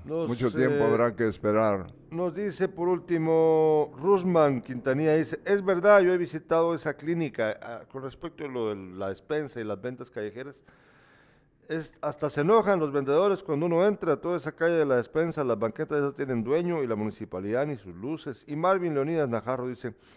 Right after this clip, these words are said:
Speaker 1: "Las ideologías las corrompe el dinero, el sistema corrupto arruina a las personas". Es
Speaker 2: Eh,
Speaker 1: verdad.
Speaker 2: ahí está, ahí está lo que dice, eh, Marvin.
Speaker 1: Sí,
Speaker 2: Eh,
Speaker 1: bueno.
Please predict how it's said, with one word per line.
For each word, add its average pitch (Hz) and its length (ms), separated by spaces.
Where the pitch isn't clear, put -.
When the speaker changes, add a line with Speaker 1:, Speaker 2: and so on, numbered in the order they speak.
Speaker 1:
"Las 135 180
ideologías 147 640
las 135 160
corrompe 147 480
el 113 100
dinero, 98 440
el 95 80
sistema 127 340
corrupto 113 420
arruina 135 460
a 127 100
las 127 180
personas". 76 480
Es 147 80
Speaker 2:
Eh, - 20
Speaker 1:
verdad. 101 300
Speaker 2:
ahí 180 60
está, - 260
ahí 175 640
está 131 180
lo 151 140
que 113 100
dice, 135 340
eh, 107 480
Marvin. 143 480
Speaker 1:
Sí, 104 300
Speaker 2:
Eh, 95 400
Speaker 1:
bueno. 76 160